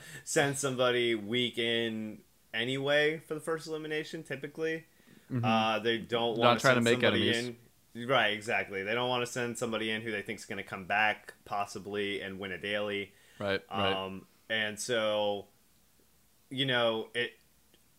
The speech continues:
Speaker 2: it really doesn't serve her that much to throw out names right here. She doesn't really know anybody. And as she points out, like, she really doesn't know the show. So, like, she could make an approximation on somebody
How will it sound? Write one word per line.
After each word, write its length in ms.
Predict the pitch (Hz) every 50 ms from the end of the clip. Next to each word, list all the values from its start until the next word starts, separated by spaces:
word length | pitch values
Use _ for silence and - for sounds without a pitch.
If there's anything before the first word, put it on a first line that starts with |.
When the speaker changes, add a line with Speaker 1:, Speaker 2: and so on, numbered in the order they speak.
| _ -
Speaker 2:
it 220 | 120 131 135 135
really 200 | 139 147 151 147
doesn't 220 | 143 139 120 117 110
serve 240 | - 139 135 127 131
her 100 | 135 120
that 220 | 120 120 107 101
much 260 | 107 117 123 120 -
to 100 | - 127
throw 200 | - 139 131 127
out 60 | 123
names 200 | 123 127 127 117
right 120 | 135 123 117
here. 200 | 123 131 127 127
She 120 | - 113
doesn't 200 | 110 113 110 110
really 180 | 107 104 104 117
know 200 | 135 143 139 139
anybody. 580 | 135 131 123 113 123 117 113 110 110 110 - - - - -
And 340 | - 214 262 269 226 180 - -
as 160 | 208 311 381 -
she 120 | - 381
points 380 | - - 180 175 151 131 - 139
out, 440 | 139 131 123 113 110 104 104 - - -
like, 180 | 120 120 120
she 220 | - - - 254 254
really 260 | 220 233 226 202 160
doesn't 440 | 135 143 143 139 120 127 113 104 107
know 720 | 110 117 117 120 117 117 113 113 110 107 107 107 107 101 - _ _ _ _ _ -
the 160 | 101 98 107
show. 680 | 104 - - - 120 120 117 107 92 92 95 98 110 113 - _ _ _ _ _ -
So, 280 | - - 151 147 139
like, 480 | 131 135 127 123 120 117 110 107 - - -
she 260 | - - - 185 196
could 260 | - - 175 151 131
make 460 | 131 135 131 131 127 123 107 95 - -
an 80 | 127
approximation 960 | 123 - - - 147 139 131 127 - - 113 98 101 110 110 110 - 123 117
on 160 | 101 95 95
somebody 720 | 92 - 101 95 92 90 92 92 92 92 95 95 98 95